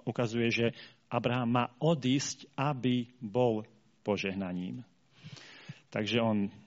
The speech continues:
odchádza, berie synovca, príde do Kanánu, ale je to, je tam trošku problém, je tam obývaná zem,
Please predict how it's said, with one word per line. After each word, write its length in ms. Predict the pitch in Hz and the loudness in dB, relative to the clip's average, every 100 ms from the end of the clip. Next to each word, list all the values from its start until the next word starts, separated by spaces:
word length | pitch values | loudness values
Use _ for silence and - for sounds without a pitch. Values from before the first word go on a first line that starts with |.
| - | 0
odchádza, 400 | 127 - 117 120 | 0 4 4 4
berie 240 | 107 107 | 4 4
synovca, 720 | 101 156 143 127 - 117 104 117 | 2 2 4 4 4 2 2 0
príde 240 | 127 123 107 | 2 4 2
do 80 | |
Kanánu, 640 | 101 151 139 127 120 110 104 - - _ _ - - _ _ _ _ - | 6 6 8 8 6 4 0 -12 -20 _ _ -20 -20 _ _ _ _ -8
ale 260 | 104 104 107 | -4 -2 -4
je 40 | |
to, 160 | - 107 104 | -4 -2 -2
je 80 | 127 | -2
tam 160 | 117 107 | -2 -2
trošku 240 | 113 - | -2 -4
problém, 400 | - 107 107 135 | 2 4 6 6
je 80 | 110 | 4
tam 160 | 107 101 | 0 -4
obývaná 560 | - 120 120 113 113 113 | 2 6 8 6 6 4
zem, 400 | 110 120 160 185 | 6 6 6 0